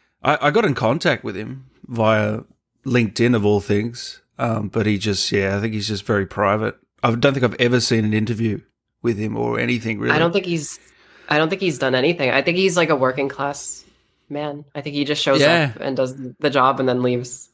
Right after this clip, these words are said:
Speaker 2: Like, he doesn't do anything else, which is kinda cool. Like, I admire that.
Speaker 1: I actually think he works for Disney, he told me, which is weird.
Speaker 2: Oh, really?
Speaker 1: Yeah.
Speaker 2: Huh.
Speaker 1: As a partnerships or something. Anyway, yeah.
Speaker 2: Interesting.
Speaker 1: So,
Speaker 2: Interesting.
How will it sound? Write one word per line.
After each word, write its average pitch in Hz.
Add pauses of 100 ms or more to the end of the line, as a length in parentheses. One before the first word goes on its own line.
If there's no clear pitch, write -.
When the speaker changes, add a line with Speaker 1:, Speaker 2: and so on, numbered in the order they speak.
Speaker 2:
Like, 143
he -
doesn't 143
do 135
anything 131
else, 127
which 139
is 170
kinda 196
cool. 139
Like, 151
I 151
admire 143
that. 131 (480)
Speaker 1:
I 143
actually 339
think 190
he 151
works 117
for -
Disney, 196 (120)
he 110
told 101
me, 98 (300)
which -
is 101
weird. 117
Speaker 2:
Oh, 180
really? 175 (400)
Speaker 1:
Yeah. 202
Speaker 2:
Huh. 147 (400)
Speaker 1:
As 117
a 107 (220)
partnerships 123
or 110
something. -
Anyway, 92 (680)
yeah. 98 (140)
Speaker 2:
Interesting. - (280)
Speaker 1:
So, 190
Speaker 2:
Interesting. -